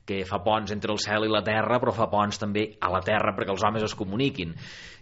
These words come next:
Per tant, una de les obres emblemàtiques d'ell és el Camí de Tres Ponts, el congost que hi ha entre la Seu i Organyà, que s'obre, es reforma i es remodela, eh, sota el seu, sota la seva iniciativa,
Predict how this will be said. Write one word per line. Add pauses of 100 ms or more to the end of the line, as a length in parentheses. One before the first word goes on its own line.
Per
tant,
una
de
les
obres
emblemàtiques
d'ell
és
el
Camí
de
Tres
Ponts,
el
congost
que
hi
ha
entre
la
Seu
i
Organyà, (380)
que
s'obre,
es
reforma
i
es
remodela,
eh,
sota
el
seu,
sota
la
seva
iniciativa,